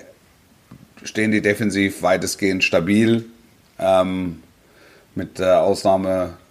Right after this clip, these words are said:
der, der fünf, die sie geschluckt haben am zweiten Spieltag, ja.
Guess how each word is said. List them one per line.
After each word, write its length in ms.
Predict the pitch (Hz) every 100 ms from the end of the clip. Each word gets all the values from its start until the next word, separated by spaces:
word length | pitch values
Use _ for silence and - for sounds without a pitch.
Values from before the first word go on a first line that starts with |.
| -
der, 140 | 67
der 220 | - 90
fünf, 340 | - 107 104 -
die 120 | 101
sie 100 | 92
geschluckt 400 | 87 127 127 -
haben 440 | 113 110 110 110 - _ _ _ - - - _ _ -
am 260 | 92 95
zweiten 320 | - 92 90
Spieltag, 960 | - - 104 101 - - 113 98 104 -
ja. 200 | 92 95